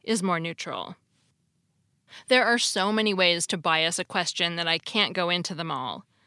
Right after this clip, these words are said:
Aside from the words you use, the order in which you present the answers to the questions, and even the order in which you present the questions themselves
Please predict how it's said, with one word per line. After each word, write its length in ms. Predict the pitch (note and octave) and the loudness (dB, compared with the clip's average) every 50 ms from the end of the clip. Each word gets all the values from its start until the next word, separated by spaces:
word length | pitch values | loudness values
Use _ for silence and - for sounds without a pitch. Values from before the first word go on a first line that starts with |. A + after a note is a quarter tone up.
| _ - - - - - | _ -20 -18 -12 -6 -4
Aside 400 | B3 A#3 - - G#3 A3 G#3+ - | -2 0 4 4 4 4 4 2
from 140 | G#3 F3+ | -2 -2
the 100 | E3+ D#3+ | -4 -4
words 380 | D#3 D3 F3+ G3+ A3+ G#3 - - | -4 -2 0 0 0 0 -2 -6
you 100 | A3 A3 | -6 -6
use, 420 | A3 G#3+ G#3 G3+ G3+ G3+ A3 - | -6 -2 -2 0 0 0 -2 -2
the 120 | - G3+ E3+ | -2 -2 -2
order 540 | - - F#3 G3+ A3 G#3+ A#3 A3 A3 A3+ A3+ | 0 2 4 4 4 4 4 2 0 0 -2
in 180 | - F3+ F3+ | -4 -6 -6
which 180 | F3+ E3+ - - | -6 -4 -6 -6
you 60 | F3+ | -8
present 400 | - - F3+ E3+ E3+ F3+ F3 - | -8 -8 -8 -6 -6 -6 -6 -6
the 140 | E3 C#3 - | -6 -8 -6
answers 420 | D#3+ E3+ G3 A3 - A#3+ A3+ - | -4 -4 -4 -2 0 0 0 0
to 100 | - A#3+ | -2 -2
the 120 | G#3 G#3+ - | -4 -4 -6
questions, 680 | - G#3 F#3+ G3 - - G#3 G3+ G3 F#3+ G3 - - _ - - - - - | -4 -4 -4 -2 -2 -2 -2 -2 -2 -2 -4 -4 -6 _ -18 -20 -18 -8 -2
and 160 | - A3+ A3+ - | -2 -2 0 0
even 340 | - D#4 E4 E4+ F4+ E4+ D4 | 0 -2 0 0 0 0 0
the 100 | A#3 - | 0 0
order 360 | - F#3 F#3+ F#3+ F3 F#3+ G3 F#3+ | 2 2 2 2 4 2 0 0
in 260 | - F#3 F3+ E3+ E3+ | 0 -2 -4 -4 -2
which 240 | F3+ G#3+ A3+ - - | -4 -4 -4 -4 -4
you 100 | G#3 G3 | -6 -6
present 380 | - G3+ F3+ F3+ F3+ E3 D3+ | -6 -6 -4 -2 -2 -2 -2
the 80 | - F3 | -4 -8
questions 560 | - - F#3+ F3 - - - F3+ F3+ F3 - | -6 -6 -6 -4 -4 -4 -6 -4 -6 -6 -6
themselves 960 | - E3+ E3 D#3+ D#3 - - - B3+ D4 C#4 F#3 D#3 C#3+ C3+ - - - - | -6 -6 -6 0 6 6 6 6 6 2 2 0 0 -2 -4 -6 -8 -10 -10